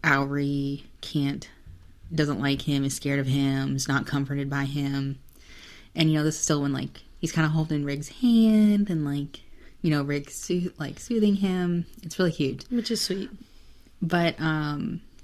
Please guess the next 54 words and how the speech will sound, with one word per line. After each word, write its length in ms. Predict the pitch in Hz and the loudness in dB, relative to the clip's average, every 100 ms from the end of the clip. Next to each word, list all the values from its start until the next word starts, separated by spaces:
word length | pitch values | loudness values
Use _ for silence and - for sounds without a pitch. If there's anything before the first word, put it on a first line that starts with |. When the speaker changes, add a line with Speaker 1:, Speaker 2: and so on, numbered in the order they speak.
| - - - - | -20 -20 -16 -6
Speaker 1:
so 220 | - 170 | 0 2
this 240 | 180 185 | 2 4
is 140 | 202 180 | 4 4
when, 180 | 165 151 | 4 2
like, 360 | 143 139 - - - - - - - - - | 0 -4 -10 -20 -20 -20 -20 -20 -20 -16 -4
you 80 | 151 | -2
know, 80 | |
Ghost 320 | 139 151 147 - | 0 0 0 -4
is 60 | |
going 180 | 135 135 | -4 -4
to 140 | 131 | -4
leave, 440 | 160 190 185 180 - - - - - - | -2 0 2 0 -4 -18 -20 -20 -20 -6
and 220 | - 160 151 | 2 4 4
Rick's 240 | 143 135 | 0 -2
like, 220 | 135 131 139 | -4 -4 -2
"Wait, 560 | 170 185 190 - - - - - - - - | 2 4 2 0 -8 -20 -20 -20 -18 -14 -2
um, 580 | 160 151 147 147 - - - - | 0 2 0 -2 -6 -10 -14 -4
he 180 | 175 | 0
reached 360 | 160 180 - - | 2 2 0 -6
for 140 | - | -2
you." 520 | 156 147 147 143 147 - - 370 | 0 0 0 -2 -4 -8 -8 -4
Speaker 2:
Uh-huh. 280 | 427 392 | -4 -2
Speaker 1:
And 100 | 359 | 0
he's 120 | 160 156 | 2 2
like, 120 | 143 | 0
"What?" 540 | 143 175 208 208 - - - | 0 2 4 2 -4 -20 -8
He's 140 | 165 160 | -2 -2
like, 120 | 156 | 2
"When 160 | 160 | 4
you 80 | 160 | 4
turned, 420 | 160 214 220 190 | 4 4 4 4
he 140 | - 170 | 0 0
reached 300 | 196 214 - | 0 -2 -4
for 140 | - | -2
you. 200 | 147 117 | 0 0
He 120 | 131 | 0
doesn't 240 | 180 175 170 | 0 2 2
want 140 | 156 | 0
you 60 | 147 | -2
to 80 | 147 | -2
leave. 360 | 180 170 139 | 0 2 0
I 60 | 139 | -2
think 220 | 165 156 | -2 -2
he's 180 | - - | -4 -8
scared." 460 | - 180 151 - - - - 523 415 | -4 -2 -4 -6 -10 -12 -6 0 2
Speaker 2:
<laughs> 480 | 415 403 - - - | 6 4 2 -6 2
Speaker 1:
"Will 100 | 175 | 4
you 80 | 170 | 4
just 180 | 175 - | 2 2
stay 240 | 170 156 | 2 2
while 160 | 156 147 | 0 -2
Apollo 300 | 165 151 143 | -2 -2 -2
does 240 | 143 143 | -4 -6
this?" 420 | - - - - | -10 -12 -12 -14